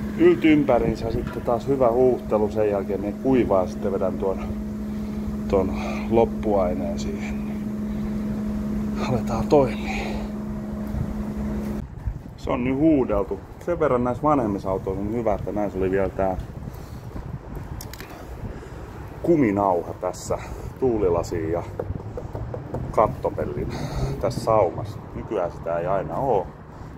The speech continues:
jolloin siihen syntyy semmonen nypykkä tuosta, kun kivet iskee, niin tää hakkaantuu ihan,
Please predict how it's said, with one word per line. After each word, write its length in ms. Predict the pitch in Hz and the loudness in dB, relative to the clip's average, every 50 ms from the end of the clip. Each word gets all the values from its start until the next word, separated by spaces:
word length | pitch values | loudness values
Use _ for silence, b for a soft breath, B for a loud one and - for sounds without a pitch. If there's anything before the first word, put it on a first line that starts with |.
| - - | -10 -6
jolloin 400 | 101 87 85 85 82 80 85 82 | -6 -4 -2 -2 -4 -4 -6 -6
siihen 220 | - 98 92 90 85 | -4 -2 -2 -2 -2
syntyy 360 | 90 87 82 78 80 85 80 | -4 -6 -6 -4 -6 -6 -6
semmonen 460 | 85 85 85 82 82 82 82 85 95 | -6 -6 -6 -4 -4 -4 -4 -4 -2
nypykkä 520 | 113 127 - - 87 82 - - - 87 | -2 -2 -2 -4 -6 -8 -8 -6 -6 -6
tuosta, 400 | 78 - 101 95 85 - - 85 | -2 2 2 2 2 2 -2 -8
kun 140 | 73 76 78 - - - - - - | -8 -8 -10 -12 -12 -16 -16 -8 -6
kivet 320 | 113 110 95 87 - - | -4 -2 -2 -2 -2 -2
iskee, 400 | 92 90 - - - - 76 76 | -6 -6 -6 -10 -10 -8 -6 -6
niin 180 | 76 80 80 80 - - B B B B B B B B - | -4 -4 -4 -6 -6 -6 B B B B B B B B -2
tää 160 | - 117 104 92 | 0 2 2 2
hakkaantuu 680 | 90 98 95 - - - - 80 - 85 87 92 85 87 | 2 2 0 0 -4 -6 -6 -6 -6 -6 -6 -6 -6 -6
ihan, 240 | 92 - - - | -6 -8 -10 -14